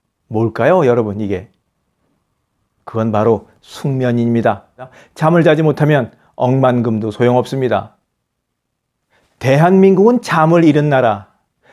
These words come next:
수면 부족의 나라입니다. 야근에 밤늦은 식사와 술판, 그리고 또 이른 아침에 출근. 그래서 만성 피로를 안고 살아가고 있죠. 엎친 데 덮친 격으로 한국 사람들의 불면증 유병률이 점점 높아져서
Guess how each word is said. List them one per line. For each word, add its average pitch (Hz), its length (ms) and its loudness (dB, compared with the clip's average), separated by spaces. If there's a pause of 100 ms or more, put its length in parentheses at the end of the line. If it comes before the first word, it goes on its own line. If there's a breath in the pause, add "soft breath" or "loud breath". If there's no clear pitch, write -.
(120)
수면 180 420 2
부족의 151 320 2
나라입니다. 120 640 -2 (680 soft breath)
야근에 127 920 2
밤늦은 123 640 0
식사와 120 640 0
술판, 120 580 -6
그리고 170 540 0
또 175 260 4
이른 160 300 2
아침에 143 320 -2
출근. 123 440 -8 (580 soft breath)
그래서 131 440 0 (160 loud breath)
만성 139 540 0
피로를 131 420 2
안고 117 320 -2
살아가고 117 460 -2
있죠. 107 380 -4 (1200)
엎친 123 360 -2
데 139 120 4
덮친 139 260 0
격으로 131 380 2
한국 139 400 -2
사람들의 147 540 2
불면증 147 600 0
유병률이 139 460 2
점점 135 480 0
높아져서 127 560 -2